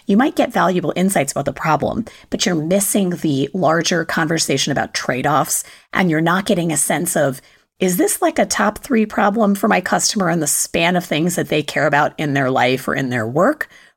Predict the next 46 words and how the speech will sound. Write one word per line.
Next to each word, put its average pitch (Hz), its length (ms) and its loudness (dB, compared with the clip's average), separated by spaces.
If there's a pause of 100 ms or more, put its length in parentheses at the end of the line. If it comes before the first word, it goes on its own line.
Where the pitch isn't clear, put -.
Or 165 400 2
is 170 180 0
this, 170 220 0
like, 165 160 0
the 160 160 -2
seventy-third 160 840 0
thing? 104 480 -4
Meaning 147 400 0
it's 190 200 0
important, 185 720 0 (400)
but 170 140 4
it's 160 180 0
still 190 480 2 (140)
pretty 208 300 2
far 170 300 0
down 143 380 0
the 135 100 0
line, 135 480 2
and 147 140 -2
there 131 100 0
are 131 60 2
a 135 60 2
lot 156 220 2
of 143 60 0
other 147 160 0
problems 139 440 0
they 131 140 0
would 139 140 -2
try 139 160 -2
to 123 80 -4
solve 110 540 0 (460)
if 147 320 0
that - 240 2
was 139 100 0
up - 140 -2
to - 80 -6
them. 85 220 -2
I - 340 -14
think 180 140 2
it's 202 100 -4
helpful - 220 0
to 147 60 0
get - 180 -4
to - 80 -6
those - 180 -4
insights. - 480 -6